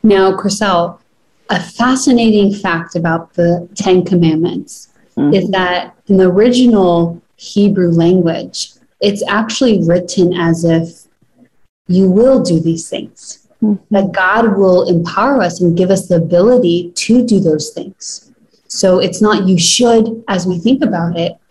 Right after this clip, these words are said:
Speaker 1: you will. You will honor your God. You will honor your parents. You will keep the Sabbath, right? And so the English translation doesn't do a great job at conveying that, because if you think about it, the heart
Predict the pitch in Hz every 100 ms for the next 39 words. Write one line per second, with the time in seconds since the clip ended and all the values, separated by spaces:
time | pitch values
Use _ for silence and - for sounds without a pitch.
0 | _ _ 214 - 220 185 233 269 - -
1 | _ - 214 208 233 294 214 196 170 165
2 | 160 170 170 175 185 208 254 214 190 180
3 | 170 165 - 175 170 170 185 185 214 233
4 | 233 - - 170 - 170 165 165 170 175
5 | - _ _ _ - 185 - 196 185 208
6 | 202 196 - _ _ _ _ _ _ _
7 | _ - 196 165 220 226 220 196 - -
8 | 190 175 180 175 185 175 175 185 170 165
9 | 156 175 175 - 175 170 165 170 170 -
10 | 196 - - - 170 170 175 180 220 233
11 | 170 165 - 175 208 214 220 220 294 311
12 | 294 190 170 175 170 - 226 294 285